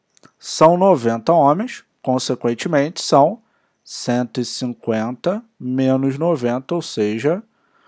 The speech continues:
são quantas mulheres, galera? São sessenta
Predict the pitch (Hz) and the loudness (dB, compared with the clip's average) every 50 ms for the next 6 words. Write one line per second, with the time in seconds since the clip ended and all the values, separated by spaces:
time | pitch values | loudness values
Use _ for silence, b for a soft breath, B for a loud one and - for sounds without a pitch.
0 | _ _ _ - - - 127 123 135 135 - - 139 143 143 139 147 135 123 135 | _ _ _ -16 -8 -4 -2 -2 -2 -2 0 2 2 2 2 0 0 -2 0 0
1 | 139 127 123 117 104 98 107 107 107 117 117 113 104 101 101 - - 131 135 151 | 0 2 2 2 2 -2 -4 -6 -2 0 0 0 0 -2 -6 -6 -2 0 0 0
2 | 196 247 220 - - - 180 214 - - - - 127 123 123 117 - 135 143 156 | -2 -4 -10 -10 -4 -4 -4 -4 -4 -6 -6 -4 -4 -4 -4 -6 -6 -8 -8 -8